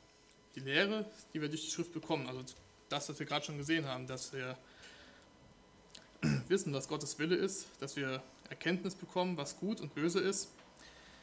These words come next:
und was richtig und was falsch ist. Wenn wir erkannt haben, was Gott von uns will,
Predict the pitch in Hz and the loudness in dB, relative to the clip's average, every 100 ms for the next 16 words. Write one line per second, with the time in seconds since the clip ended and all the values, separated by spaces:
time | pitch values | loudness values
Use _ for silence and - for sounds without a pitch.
0 | - - - - - - - - - - | -20 -20 -20 -20 -20 -20 -20 -20 -20 -20
1 | - 156 151 151 - - - - - - | -6 -2 -2 -2 -6 -10 -18 -20 -20 -20
2 | - - - - - - - - - - | -20 -20 -20 -20 -20 -20 -20 -20 -12 -4
3 | 156 - 160 160 175 - 156 156 - 165 | -2 2 2 2 -2 -2 -6 -4 0 0
4 | 160 - - - - - - - - - | 0 -6 -8 -10 -14 -20 -20 -20 -20 -20
5 | - - - - - - - - - - | -20 -20 -20 -20 -20 -20 -20 -20 -20 -6
6 | 143 147 - - 247 247 135 127 131 - | 2 4 4 6 4 6 4 4 2 -2
7 | - 214 - 190 185 185 196 151 | 0 0 0 0 2 2 4 2